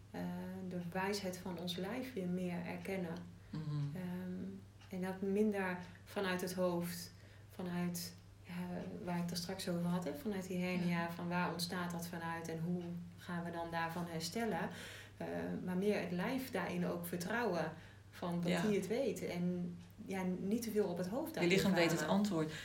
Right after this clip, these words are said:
Speaker 2: En kijk, wij we-, jij en ik weten dat en heel veel mensen met wie wij omgaan weten dat ook.
Speaker 1: Mhm.
Speaker 2: Maar dan is er nog een hele grote groep mensen die totaal onbewust zijn dat lichaam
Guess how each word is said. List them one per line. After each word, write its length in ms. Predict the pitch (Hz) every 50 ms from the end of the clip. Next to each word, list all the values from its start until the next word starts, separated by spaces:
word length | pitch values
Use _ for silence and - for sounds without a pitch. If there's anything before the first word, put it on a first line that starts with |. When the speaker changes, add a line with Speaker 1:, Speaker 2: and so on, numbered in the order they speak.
| - - -
Speaker 2:
En 140 | 190 185
kijk, 220 | 185 - 202 185 170
wij 260 | 170 190 196 202 190
we-, 260 | 175 175 175 190 185
jij 260 | 180 190 190 185 180
en 60 | 180 175
ik 100 | 170 -
weten 360 | 160 165 170 202 196 247 208
dat 260 | 214 226 240 240 240
en 120 | - -
heel 200 | 185 185 175 175
veel 180 | 175 - 196 190
mensen 520 | 185 180 180 175 175 175 - 175 165 170
met 140 | 175 175 160
wie 140 | 160 175 180
wij 120 | 170 160
omgaan 420 | - - 185 190 185 - 175 160 160
weten 280 | 160 156 160 160 -
dat 160 | - 160 160 -
ook. 400 | 156 160 180 220 285 302 - - - - -
Speaker 1:
Mhm. 120 | 233 226 214
Speaker 2:
Maar 100 | 190 180
dan 80 | 185 190
is 140 | 190 190
er 60 | 208 196
nog 120 | 190 190
een 60 | 190
hele 300 | 185 180 190 214 233 233
grote 340 | 233 233 214 190 180 175 180
groep 280 | - - 185 170 185 175
mensen 380 | 175 185 214 226 - - 175 160
die 100 | 196 190
totaal 400 | - 190 - - 208 214 220 -
onbewust 540 | - 190 190 175 165 165 185 226 247 -
zijn 460 | - - 151 147 147 165 196 233 247 - - - - - - -
dat 320 | - 170 185 185 185 - -
lichaam 760 | 185 175 190 190 190 - 180 170 165 160 165 165 165 165